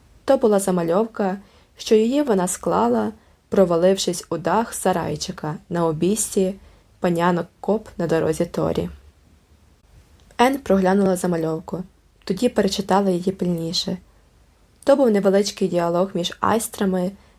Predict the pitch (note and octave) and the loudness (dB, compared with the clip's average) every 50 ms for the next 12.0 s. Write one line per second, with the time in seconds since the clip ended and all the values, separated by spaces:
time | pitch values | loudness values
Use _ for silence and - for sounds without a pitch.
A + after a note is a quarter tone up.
0 | _ _ - G#3 F#3+ G3 - F3+ G3+ G#3+ G#3+ G3 F3+ F#3 E3+ E3+ D#3 D#3+ E3+ F#3+ | _ _ -4 -4 -4 -2 2 2 2 4 4 2 2 0 0 0 0 2 0 0
1 | G#3 - - - - E3+ E3 F#3 - - - - - _ _ - - F3 G#3 A3+ | 0 -4 -10 -8 -8 -8 -8 -8 -12 -14 -20 -20 -20 _ _ -10 -2 0 0 0
2 | A3 - F#3+ E3+ E3+ - F3 D#3+ D#3+ E3 F#3+ G#3+ - - G3 G3 F#3+ F#3 F#3 G3 | 2 0 -2 -2 -2 -6 -6 -4 0 0 0 0 0 -2 -2 0 0 0 -2 -2
3 | - F#3+ G3 - - G3 F#3 F3 F3 - - - - F3 F3 E3+ F3+ - - _ | -4 -4 -4 -2 0 0 0 0 -2 -4 -6 -6 -4 -2 -2 -2 -2 -4 -10 _
4 | _ _ _ _ _ _ - - F3+ E3+ - - F3+ G3 G3+ - - G3 G3+ - | _ _ _ _ _ _ -2 -2 -2 -2 2 2 2 2 2 2 -2 -4 -2 -2
5 | G3+ - - F#3 E3+ D#3+ D#3+ E3 E3 - F#3 F3+ - - - D#3+ D#3+ D#3 - E3+ | -4 -4 -2 -2 0 0 -2 -4 -6 -6 -6 -6 -6 -6 -6 -6 -6 -6 -8 -8
6 | D#3+ F3 F3+ _ _ _ _ _ _ _ _ _ _ - - _ - - F3+ F#3+ | -10 -10 -12 _ _ _ _ _ _ _ _ _ _ -20 -20 _ -4 0 0 2
7 | F#3+ - F3 - - F3+ G#3 A3+ - - - G3 F#3+ F#3+ G3 G#3+ G3+ F3+ F3+ F3+ | 2 0 -2 0 2 2 2 2 0 -4 -4 -2 -4 -4 -4 -4 -4 -2 0 2
8 | F#3 F#3 F#3 F#3+ F3 E3+ E3+ E3+ F3 F#3 F3 F3 E3+ D#3+ F#3+ F3+ E3 E3+ D#3+ D#3 | 0 0 0 0 -2 0 -2 -4 -2 -2 -2 -2 -2 -2 -4 -4 -4 -4 -6 -6
9 | D#3 D#3 D#3 - D#3+ F3 F3 _ _ _ _ _ _ _ _ _ _ _ - - | -6 -6 -6 -6 -6 -8 -8 _ _ _ _ _ _ _ _ _ _ _ 2 4
10 | G#3 G#3 G3+ A#3+ A3 - - - G3+ G3+ - - F#3+ F3+ - - E3 E3+ - - | 4 4 4 0 -4 -4 -4 -4 -4 -6 -6 -8 -8 -8 -4 -2 -4 -4 -4 -4
11 | - F#3 - - - E3+ E3 - - - - E3+ F3 D#3+ D#3+ D#3 D#3+ D#3+ D#3+ | -6 -8 -6 -6 -8 -8 -8 -6 -6 -4 -4 -4 -2 -2 -4 -2 -4 -4 -6